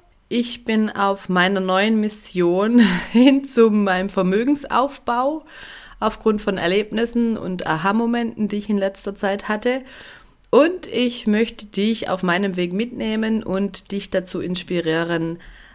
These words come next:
auch dir dein Vermögen aufzubauen. Und daher spreche ich hier über Themen, die ich aus meiner Sicht beim Vermögensaufbau für wichtig erachte. Lass dich überraschen.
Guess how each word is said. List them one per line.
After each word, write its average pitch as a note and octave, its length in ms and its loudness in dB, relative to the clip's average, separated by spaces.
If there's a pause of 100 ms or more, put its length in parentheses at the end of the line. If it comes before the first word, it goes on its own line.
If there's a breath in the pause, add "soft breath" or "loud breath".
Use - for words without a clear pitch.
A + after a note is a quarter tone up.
(120)
auch F#3+ 600 4 (380)
dir G#3+ 220 8
dein E3 200 4
Vermögen D3+ 400 -2
aufzubauen. D#3+ 1040 -2
Und F#3 540 -2
daher G#3 200 6
spreche G3 480 -2
ich G3+ 120 -2
hier G#3+ 400 2
über D3+ 240 -2
Themen, A3 640 2 (720 loud breath)
die A#3 80 2
ich A#3+ 140 4
aus A#3 120 4
meiner F#3+ 320 4
Sicht - 680 -4 (180)
beim F3 160 2
Vermögensaufbau C#3+ 1400 0
für A#3 220 2
wichtig C#3 340 -4
erachte. - 640 -6 (320)
Lass E3 260 0
dich F#3 160 0
überraschen. F3+ 600 0